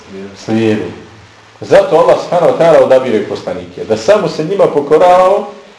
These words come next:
i da samo njih slijedi. I da samo njih slijedimo. Pa ako neko se pokori nekom drugom mimo poslanika, sallallahu alejhi ve sellem, ili slijedi nekog drugog mimo poslanika, sallallahu alejhi ve sellem,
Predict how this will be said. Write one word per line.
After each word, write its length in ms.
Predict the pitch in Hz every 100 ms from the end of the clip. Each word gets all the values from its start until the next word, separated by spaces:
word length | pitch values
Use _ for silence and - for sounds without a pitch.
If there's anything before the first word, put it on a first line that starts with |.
| _
i 100 | -
da 120 | 117 117
samo 280 | - 160
njih 280 | 165 156 -
slijedi. 480 | 127 113 110 113 - - - - - 262 233 - - - - _
I 120 | 107 110
da 100 | 113
samo 280 | 165 165
njih 280 | 151 180 156 - - - -
slijedimo. 560 | - 127 123 117 107 - - - - - - - -
Pa 180 | 170 180
ako 440 | 233 269 - 226
neko 320 | 233 262 220 208
se 220 | 190 190
pokori 460 | 254 262 233 214
nekom 340 | 233 226 226 214
drugom 380 | 269 277 202 208
mimo 280 | 247 185
poslanika, 560 | 185 180 180 190 208 185
sallallahu 480 | 175 185 180 196 170
alejhi 240 | 175 165
ve 80 | 156
sellem, 340 | - 180 180 214 - - - -
ili 260 | 214 240 214
slijedi 460 | - 226 247 240
nekog 340 | 220 233 202 170
drugog 340 | 226 220 185
mimo 240 | 220 233 175
poslanika, 440 | 175 185 185 277 277 320
sallallahu 380 | - 214 226 196
alejhi 260 | 196 226 190
ve 120 | 190
sellem, 440 | 208 233 240 294